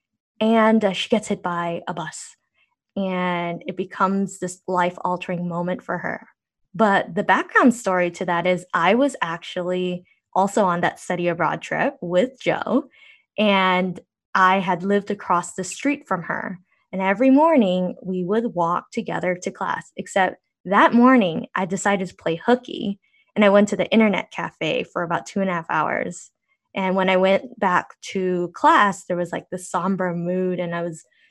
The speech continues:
joking around like, "Oh my God, did, like, a puppy get run over?" <laughs> And then it just, it, and to, to think that, "Wow, that could have been me. Wow, uh, I could have seen the whole thing."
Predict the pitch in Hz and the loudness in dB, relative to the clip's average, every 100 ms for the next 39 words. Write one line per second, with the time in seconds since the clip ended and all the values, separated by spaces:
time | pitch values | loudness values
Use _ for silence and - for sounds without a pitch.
0 | _ - 220 220 208 190 190 196 180 185 | _ 2 4 4 0 2 2 2 2 0
1 | 180 175 180 170 170 165 175 175 170 156 | 0 2 4 4 2 -2 -4 -4 -6 -8
2 | - - 175 190 - 190 185 190 185 196 | -8 -8 -4 -2 -2 -2 0 0 0 0
3 | 202 208 - - - - 285 254 247 254 | 0 -2 -6 -20 -4 0 4 4 6 6
4 | 240 226 240 - - - - - 247 175 | 6 4 2 -2 -12 -14 -10 2 2 6
5 | 220 208 - - 202 202 - - 196 190 | 4 4 2 -2 4 6 6 4 2 0
6 | - _ - 214 254 220 - - - - | -6 _ -20 0 4 4 2 -2 -2 0
7 | 233 - 254 254 254 208 185 175 - _ | 2 6 6 6 4 4 6 4 2 _
8 | _ _ _ _ - 196 190 196 - 208 | _ _ _ _ 4 6 6 4 2 0
9 | 185 226 214 170 170 254 277 - _ _ | 4 6 6 4 0 0 0 -8 _ _
10 | _ _ _ _ _ - 202 196 190 180 | _ _ _ _ _ -2 4 8 8 6
11 | 180 - - 185 185 190 196 220 220 - | 2 -4 -4 0 2 0 0 0 0 0
12 | 208 214 214 247 247 175 - 202 226 | 2 4 4 0 -2 -6 -6 -4 -4